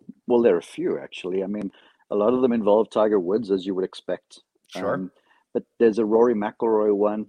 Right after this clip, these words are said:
Speaker 1: I mean, I was on course, um, calling his final round sixty-four at Bay Hill that he shot to win. And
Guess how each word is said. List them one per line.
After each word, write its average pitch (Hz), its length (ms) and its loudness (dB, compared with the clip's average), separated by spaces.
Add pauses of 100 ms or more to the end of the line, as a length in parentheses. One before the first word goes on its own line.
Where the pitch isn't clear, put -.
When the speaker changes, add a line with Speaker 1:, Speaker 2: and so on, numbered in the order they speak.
Speaker 1:
I - 40 -14
mean, 98 120 -8
I 101 80 -2
was 107 120 -2
on 101 140 -2
course, - 560 -6 (680)
um, 92 280 -10
calling 101 440 2
his 110 220 -4
final 110 280 -2
round 104 200 -2
sixty-four - 560 -2
at 78 160 -8
Bay 92 220 -2
Hill 85 400 0
that 90 100 -6
he 92 60 -4
shot - 340 -4
to 87 120 -12
win. 92 240 -4
And 170 160 -14